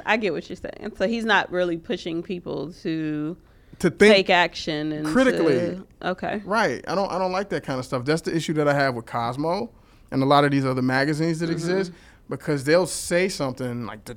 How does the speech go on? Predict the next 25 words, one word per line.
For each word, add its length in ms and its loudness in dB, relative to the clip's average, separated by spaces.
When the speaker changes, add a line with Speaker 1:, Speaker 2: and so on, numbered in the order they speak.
Speaker 2:
top 320 2
ten 240 -2
things 360 -2
you 60 0
need 120 8
Speaker 1:
Yeah. 280 6
Speaker 2:
to 60 8
do 180 4
for 140 -4
your 180 4
man 380 0
to, 240 -4
Speaker 1:
Yeah. 500 -2
Speaker 2:
like, 300 0
do 140 2
whatever 240 6
you 140 0
want 200 0
your 80 0
man 200 2
to 60 0
do." 260 2
And 120 2
it's 160 -4
like 340 2